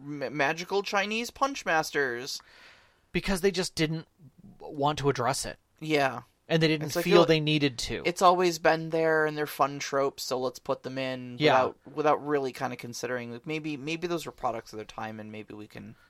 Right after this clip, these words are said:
Speaker 2: Yeah, maybe the executive production teams that were involved in making Westerns were a bit insensitive. We're gonna be a little more sensitive by using some of the terms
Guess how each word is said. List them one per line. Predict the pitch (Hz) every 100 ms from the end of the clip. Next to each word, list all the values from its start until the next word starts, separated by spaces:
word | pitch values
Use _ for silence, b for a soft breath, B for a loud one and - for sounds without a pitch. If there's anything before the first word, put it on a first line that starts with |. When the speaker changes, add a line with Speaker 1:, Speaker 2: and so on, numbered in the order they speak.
| -
Speaker 2:
Yeah, | 131 107
maybe | 160 196
the | 190
executive | 196 147 - - 160 151
production | 151 147 147 - 139
teams | 135 147 139 135 127
that | 135
were | 127 131
involved | 131 120 127 131 131 131
in | 131
making | 127 131 131 120
Westerns | 123 123 - 131 123
were | 127
a | 123
bit | 117 131 127
insensitive. | 135 131 - 127 - 123 120 B B B
We're | 220 262
gonna | 285 247
be | 180 196
a |
little | 151 135 165 196
more | 190 185
sensitive | 185 175 190 185
by | 151
using | 139 139 147 147 b -
some | - - - 127 131
of | 147 147
the | 147
terms | 156 - 165 160 156 160 160 160 -